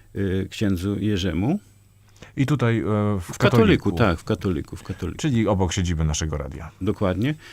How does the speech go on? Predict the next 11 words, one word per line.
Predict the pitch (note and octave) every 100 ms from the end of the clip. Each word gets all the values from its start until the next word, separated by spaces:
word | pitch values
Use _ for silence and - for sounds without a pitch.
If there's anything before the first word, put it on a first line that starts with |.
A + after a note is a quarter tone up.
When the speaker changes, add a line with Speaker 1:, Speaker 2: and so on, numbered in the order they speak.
| - F2+
Speaker 1:
No, | G#2 D3+ -
a | G#2 G2 F#2
w, | E2+ F2
w | F2+
niedzielę | G#2 G2 A#2
mamy | A2 G#2 G2
bardzo | F2 G#2+ E2+
bogaty, | F2 E2+ D#2 - - -
bardzo | A#2+ G#2 G2+
bogaty | G2 F#2 E2+ D#2
program. | B2 C#3 D3+ D3+